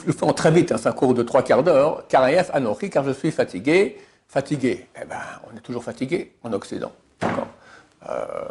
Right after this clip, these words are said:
l'heure moyenne, euh, du réveil dimanche matin, c'est, je sais pas, dix heures, onze heures, midi, petit déjeuner au lit, et des fois on en change pas, on en-, on, on, on n'enlève pas le pyjama jusque ju-, ju-, ju-, jusqu'au soir. Pourquoi se fatiguer pour rien ?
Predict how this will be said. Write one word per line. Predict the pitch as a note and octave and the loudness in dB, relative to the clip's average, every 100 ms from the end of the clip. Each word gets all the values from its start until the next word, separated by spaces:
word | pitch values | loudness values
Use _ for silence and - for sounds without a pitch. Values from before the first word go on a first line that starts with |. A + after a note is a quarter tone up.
| - | -8
l'heure | A#2+ A#2+ | 0 2
moyenne, | B2+ B2 C3 B2+ G#2 F#2+ | 4 6 6 4 0 -8
euh, | - - C#2 | -10 -10 -10
du | G2+ | -8
réveil | A2 A2+ A#2 A#2 G2 | -2 0 2 2 2
dimanche | A#2+ A#2+ A#2+ - | -2 0 0 -2
matin, | F2 - - B2 | -6 -4 -2 -2
c'est, | - - | -6 -10
je | - | -12
sais | - | -10
pas, | - - - | -6 -6 -6
dix | - B2+ A#2+ | -14 -8 -2
heures, | - - | 0 -2
onze | A2+ B2 | -2 0
heures, | C3 - | 0 -2
midi, | B2 A#2+ F3+ E3 | -6 -4 -4 -4
petit | - - B2 | -4 -4 -4
déjeuner | B2+ B2+ A#2+ A2+ | -6 -4 -2 0
au | A2 | 0
lit, | C3 F#3+ | 2 2
et | |
des | C3+ | 2
fois | B2+ D#3+ | 0 2
on | C3 | 2
en | |
change | B2+ C#3 B2 | 2 0 -4
pas, | - | 0
on | A#2+ | 0
en-, | A#2 B2 C3 - - - - | 2 0 -2 -4 -16 -20 -16
on, | - C3 | -6 -2
on, | C3 B2 | 0 0
on | B2+ | 0
n'enlève | B2+ B2+ | 2 2
pas | D3+ | 2
le | D3 | 0
pyjama | C#3+ C3 B2 D#3+ | 2 4 6 4
jusque | E3+ - - | 2 -2 -2
ju-, | C3+ D3+ C3 | 0 2 -2
ju-, | - D3 C#3+ C#3+ | -4 -2 -2 -2
ju-, | C3 C#3+ | -2 -4
jusqu'au | C#3+ D3 - | -4 -6 -2
soir. | C#3 - - - | -2 0 0 0
Pourquoi | - - D3+ | -4 -4 -4
se | |
fatiguer | - C3+ C#3 C3+ | -2 0 2 2
pour | C#3 - | 0 0
rien ? | A#2 F2+ | 0 0